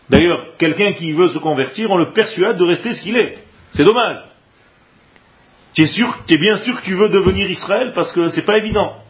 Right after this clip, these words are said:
Il va falloir que tu aies, que tu aies beaucoup de niveaux supérieurs, que tu acquiesces, que tu changes ta manière de vivre. Et tu vas être jugé comme Israël.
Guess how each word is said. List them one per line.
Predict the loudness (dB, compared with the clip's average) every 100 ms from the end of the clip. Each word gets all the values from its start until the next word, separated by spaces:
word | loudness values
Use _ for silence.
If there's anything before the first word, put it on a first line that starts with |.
| _ _ _ _ _ _ _ _
Il | 0
va | 2
falloir | 2 -2 0
que | 0
tu | 0 -2 2
aies, | 2 0 -8 _ _ _ _ -4
que | -4
tu | -2 2 2
aies |
beaucoup | 4 -2 0 0
de | 2 0 0 -4 -14 -8
niveaux | -2 0 2 2
supérieurs, | 0 -4 -2 -2 0 -4 -2
que | -6
tu | -2
acquiesces, | -2 -2 -10 -4 0 0 -2 -10 -16 -20 -20 -20 _ _ -2
que |
tu | -2 0 -2 -2 -4 -10
changes | -6 0 2 0 -2 -6 -12 _ _
ta | 0
manière | 2 2 2 0
de | -2
vivre. | -2 -4 -6 -14 _ _ _ _ _ _ -4
Et |
tu | -2 2
vas |
être | 2 2
jugé | -2 -2 -2 -2
comme | -2 -2
Israël. | -4 -6 -4 -6 -10